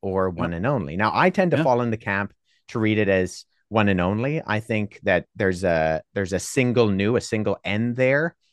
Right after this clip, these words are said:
Speaker 1: And
Speaker 2: Yeah.
Speaker 1: so it's not genao, which has two N's. It's "genos", which has one N. Um, and you can also look at other examples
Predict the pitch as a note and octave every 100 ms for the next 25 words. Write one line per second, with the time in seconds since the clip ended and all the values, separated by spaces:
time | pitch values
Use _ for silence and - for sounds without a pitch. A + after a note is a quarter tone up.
0 | _ G#2+ A2+ G2 - G#2+ D#2+ F#2+ F#2 B2+
1 | - F2 F#2+ F2+ F#2+ E2+ - A#2+ G2 F2+
2 | F#2+ B2 C3 E2 - F2+ F#2 G#2+ A#2+ -
3 | F2 E2 E2+ F2 F#2 E2+ G#2+ C#3+ - _
4 | - - - A2 A2 G#2+ - _ - C#3+
5 | C3+ D#3 D#3+ D#3 F3 D3 C#3+ C3+ A2 A2
6 | A#2+ A2 A2 A#2 G#2+ G2 - -